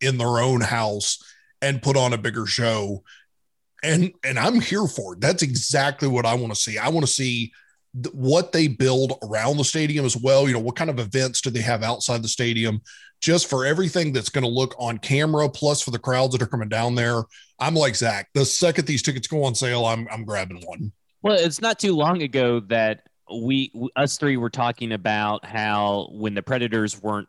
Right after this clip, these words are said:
Speaker 2: looking that great in the playoffs, how nobody was really gonna go to that outdoor game and watch,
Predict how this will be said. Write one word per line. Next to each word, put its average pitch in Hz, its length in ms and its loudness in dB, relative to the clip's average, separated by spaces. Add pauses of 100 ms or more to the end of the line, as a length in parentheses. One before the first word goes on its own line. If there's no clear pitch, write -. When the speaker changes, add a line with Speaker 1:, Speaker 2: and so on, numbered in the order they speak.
Speaker 2:
looking 113 320 -4
that 101 140 -6
great 104 200 -4
in 87 60 -14
the 95 80 -6
playoffs, 104 560 -2
how 98 220 -4
nobody 120 440 -2
was 113 220 -4
really 117 300 0
gonna 110 200 -2
go 107 200 0
to 104 120 -2
that 101 180 -2
outdoor 104 760 0
game 104 580 -6
and 98 120 -8
watch, 107 460 -4